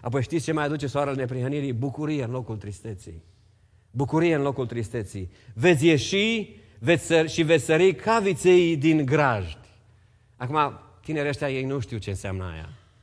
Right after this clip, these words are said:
Dar noi care am crescut la țară, noi știm ce înseamnă aia. Poate că și ei știu. If you lock up your pet for three days in a small cage,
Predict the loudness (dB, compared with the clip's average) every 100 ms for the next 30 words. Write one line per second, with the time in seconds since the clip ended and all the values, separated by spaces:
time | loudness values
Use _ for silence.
0 | _ _ _ _ _ _ _ _ _ _
1 | _ -6 0 0 2 0 0 -6 -6 -6
2 | -2 -2 -2 -2 -4 -4 -6 -6 -8 -8
3 | -10 -10 -12 -14 -20 _ _ _ _ _
4 | _ -4 -2 -2 -2 -2 -2 -6 -12 -12
5 | _ _ _ _ _ _ _ _ _ _
6 | _ 0 0 2 2 6 4 4 0 2
7 | -2 0 0 2 0 -4 -20 -20 _ _
8 | _ _ -8 -6 -2 0 2 0 -2 -10
9 | -20 -20 -20 _ _ _ _ _ _ -6
10 | -4 -2 0 0 0 -4 -6 -8